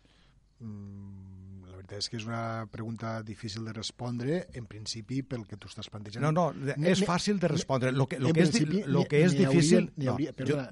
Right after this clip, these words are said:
Speaker 2: Josep, lo que és difícil és ara treure-li l'entrellat, tenim aquesta,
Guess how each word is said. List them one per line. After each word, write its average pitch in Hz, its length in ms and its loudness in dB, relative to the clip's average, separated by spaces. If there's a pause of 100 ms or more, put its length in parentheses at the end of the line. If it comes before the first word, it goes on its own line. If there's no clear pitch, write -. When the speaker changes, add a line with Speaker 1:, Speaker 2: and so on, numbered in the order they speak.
Speaker 2:
Josep, 139 260 4 (220)
lo 143 100 4
que 180 140 4
és 160 80 -2
difícil 196 480 2 (160)
és - 100 -4 (200)
ara 156 280 -2 (320)
treure-li 139 460 2
l'entrellat, 110 540 -4 (280)
tenim 160 240 6 (240)
aquesta, 120 560 -6